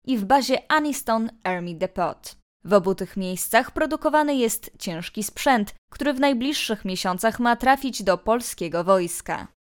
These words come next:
Dwunastego kwietnia podczas wizyty w amerykańskich zakładach zbrojeniowych szef rządu podkreślił,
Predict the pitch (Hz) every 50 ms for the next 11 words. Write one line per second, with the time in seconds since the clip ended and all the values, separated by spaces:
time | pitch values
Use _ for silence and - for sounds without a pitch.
0 | _ - 185 175 202 208 202 202 - - 214 196 208 208 - - - 302 294 -
1 | - 233 202 190 - 214 208 - - - 220 208 190 185 202 208 185 - 262 262
2 | - 262 202 208 202 196 196 190 190 - 208 196 196 196 - - - 214 190 185
3 | - 202 202 - 247 254 262 247 196 175 180 170 - 196 185 185 185 185 185 185
4 | 185 226 247 - - - - 311 320 311 285 226 233 226 226 226 226 214 - 190
5 | 180 - - 220 240 247 - - - 170 165 165 185